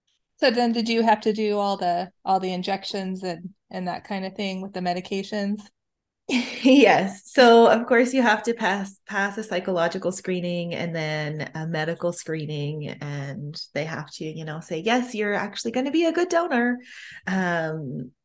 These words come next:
Speaker 2: and then once all that's done, then based on my cycle is when the injections start. So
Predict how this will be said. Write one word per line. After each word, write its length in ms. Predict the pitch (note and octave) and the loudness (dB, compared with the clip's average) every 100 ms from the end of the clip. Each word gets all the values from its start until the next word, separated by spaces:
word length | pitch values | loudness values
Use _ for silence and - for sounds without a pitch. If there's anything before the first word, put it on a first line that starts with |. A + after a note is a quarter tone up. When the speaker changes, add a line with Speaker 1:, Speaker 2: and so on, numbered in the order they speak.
| - | -4
Speaker 2:
and 140 | F#3 G3+ | 2 4
then 160 | G3 | 4
once 220 | G3 G3 G3 | 4 4 4
all 100 | F#3+ | 4
that's 280 | F#3+ F#3+ | 2 2
done, 520 | F#3+ F3 E3+ E3+ E3+ - _ - | 0 2 2 0 -6 -12 _ -8
then 640 | F3 E3 E3 E3 D#3+ D#3 - _ _ _ _ _ _ _ _ _ _ - | -6 -2 -2 -4 -4 -8 -12 _ _ _ _ _ _ _ _ _ _ 4
based 320 | G3+ G3+ - | 4 4 2
on 180 | A3+ G#3+ | 4 6
my 180 | F3+ G3 | 4 4
cycle 680 | G3 D#3 D#3 D3+ D3 A3 - _ - | 2 0 2 0 2 -2 -6 _ -4
is 220 | F#3+ F3+ | -2 0
when 240 | E3+ D#3+ D#3 | -2 -4 -4
the 120 | D#3+ | -4
injections 720 | D#3 D3+ C#3+ - C#3 D#3+ - | -4 -4 -6 -6 -8 -10 -12
start. 560 | - - F3+ F4 F4+ - B3+ C4 | -12 -6 -2 -2 -2 -10 -14 -12
So 920 | - F3+ F3 E3 E3 D#3+ D#3 D#3+ | -4 -2 0 -2 -2 -2 -4 -6